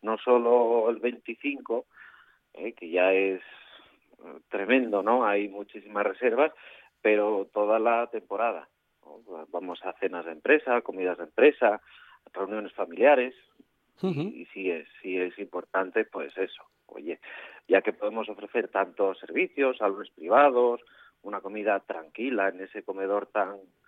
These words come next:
Speaker 1: de sueño, ¿no? El
Speaker 2: Ujú.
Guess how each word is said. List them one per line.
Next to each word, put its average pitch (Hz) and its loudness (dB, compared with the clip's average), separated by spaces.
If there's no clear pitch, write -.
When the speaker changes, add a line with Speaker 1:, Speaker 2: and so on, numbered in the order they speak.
Speaker 1:
de 113 4
sueño, 127 2
¿no? 139 -4
El 92 -10
Speaker 2:
Ujú. 123 -2